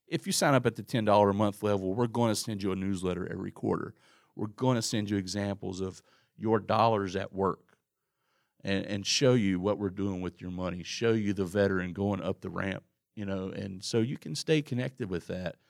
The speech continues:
Um, and that giving club is bringing in about seven thousand dollars a month right now with about a hundred and seventy members.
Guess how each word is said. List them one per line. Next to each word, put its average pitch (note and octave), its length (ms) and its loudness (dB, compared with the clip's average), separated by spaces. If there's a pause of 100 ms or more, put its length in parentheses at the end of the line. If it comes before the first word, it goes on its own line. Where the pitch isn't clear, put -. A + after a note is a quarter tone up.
(400)
Um, G2 400 0
and C3 100 -2
that E3 140 0
giving C#3+ 240 2
club B2 240 4
is A#2 80 -4
bringing A#2 280 0
in A2+ 120 2
about G#2+ 260 2
seven G#2+ 380 0
thousand F#2 400 2
dollars F2 320 -2
a F2+ 40 -6
month G#2+ 340 -4
right F2+ 220 -4
now - 360 -12 (520)
with G2+ 220 -2
about G2 240 4
a F#2+ 60 0
hundred G2+ 320 -2
and F2+ 100 -10
seventy F#2+ 720 -2 (400)
members. F#2 580 -6